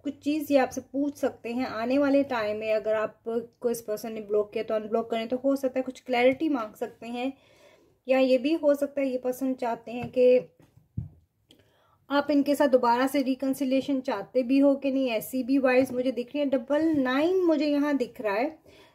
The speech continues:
डबल नाइन बहुत, अ, नाइन नंबर is a spiritual number है बहुत ज़्यादा,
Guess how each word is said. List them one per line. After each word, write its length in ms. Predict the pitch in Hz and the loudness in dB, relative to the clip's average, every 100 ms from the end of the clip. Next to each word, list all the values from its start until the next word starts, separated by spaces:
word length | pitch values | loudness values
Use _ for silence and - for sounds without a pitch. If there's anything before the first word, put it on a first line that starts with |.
| - | -10
डबल 300 | 208 220 277 | -4 2 2
नाइन 340 | 320 302 311 302 | 2 2 0 2
बहुत, 400 | 269 294 311 - | 4 2 0 -4
अ, 320 | 233 226 220 | -2 0 0
नाइन 340 | 233 226 269 | -2 -2 0
नंबर 240 | 285 269 285 | 0 2 2
is 180 | 269 | 0
a 120 | 277 269 | -2 -2
spiritual 680 | - - 254 - - 302 294 | -6 -8 -8 -6 -2 0 2
number 400 | 254 208 202 240 | 0 -2 -2 0
है 200 | 254 247 | 0 2
बहुत 380 | 202 220 247 | 0 0 -2
ज़्यादा, 460 | 233 180 - 226 | -2 -4 -4 -4